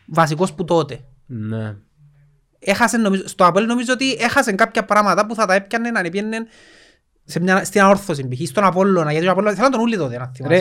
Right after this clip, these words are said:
Speaker 2: θέλω να ρωτήσω κάτι τον Ανδρέα, επειδή είπεν το πριν και είμαι και εγώ στο ίδιο σημείο.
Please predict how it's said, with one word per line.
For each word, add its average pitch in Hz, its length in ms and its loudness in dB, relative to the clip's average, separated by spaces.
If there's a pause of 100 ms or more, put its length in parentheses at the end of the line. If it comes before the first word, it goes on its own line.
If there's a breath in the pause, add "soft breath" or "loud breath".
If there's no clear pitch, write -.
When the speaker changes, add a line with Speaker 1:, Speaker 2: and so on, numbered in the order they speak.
Speaker 2:
θέλω 131 80 -4
να 165 120 4
ρωτήσω 135 200 0
κάτι 147 200 -2
τον 170 160 -2
Ανδρέα, 127 600 -4
επειδή 113 220 -6
είπεν 135 180 -2
το 127 120 -4
πριν 120 280 -6
και 131 140 -8 (200)
είμαι 127 180 -2
και 147 100 -6
εγώ 110 140 -6
στο - 200 -12
ίδιο 127 180 -4
σημείο. 98 500 -10